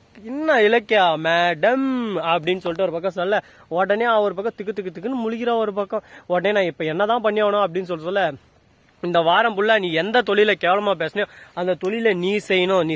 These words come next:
செய்யறதோட மட்டும் இல்லாம, ஏதானும் உன் மேல சின்ன ரீமார்க் வந்துச்சு, உன்னை அந்த வேலையை விட்டு தூக்கிடுவேன்" அப்படின்னு சொல்லிட்டு இலக்கியா சொல்ல, "அப்படி எப்படிடா இலக்கியாவுக்கு பதிவு வந்துச்சு?" அப்படின்னு சொல்லிட்டு பார்த்தா, இலக்கியா போய் எச்சம் ஆயிட்டாங்க. ஆனா, வேற லெவலு, "ஏய், அடிச்சு தூக்கு"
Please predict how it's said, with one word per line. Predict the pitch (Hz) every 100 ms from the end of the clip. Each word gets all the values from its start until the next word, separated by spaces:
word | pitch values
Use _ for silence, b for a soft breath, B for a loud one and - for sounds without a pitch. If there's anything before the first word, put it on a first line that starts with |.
| -
செய்யறதோட | 190 208 208
மட்டும் | 175 165 214
இல்லாம, | 185 180 196 B B -
ஏதானும் | 180 185 202 269
உன் | 262
மேல | 233 247
சின்ன | - 214 247 269 277 247
ரீமார்க் | 214 240 226 202
வந்துச்சு, | 196 226 214 233 220
உன்னை | 208
அந்த | 185 175
வேலையை | 175 208
விட்டு | 190 190 180
தூக்கிடுவேன்" | 165 170 160
அப்படின்னு | 143 170
சொல்லிட்டு | 175 151 175 160 180 175
இலக்கியா |
சொல்ல, | 190 214 B B
"அப்படி | - 170 269
எப்படிடா | 277 285 302 214
இலக்கியாவுக்கு | 226 240 214
பதிவு | 185 185 202
வந்துச்சு?" | 175 208 185
அப்படின்னு | 151
சொல்லிட்டு | 180 165 147 226
பார்த்தா, |
இலக்கியா | 190 202 220 185
போய் | 165 202 127
எச்சம் | 160 175 240 220
ஆயிட்டாங்க. | 175 165 175 - B B
ஆனா, | 262 427 466 466 466 453
வேற | 247 196 254 311
லெவலு, | 294 285 277
"ஏய், | 240 320 330 202
அடிச்சு | 175 202 247
தூக்கு" | 277 262 240 170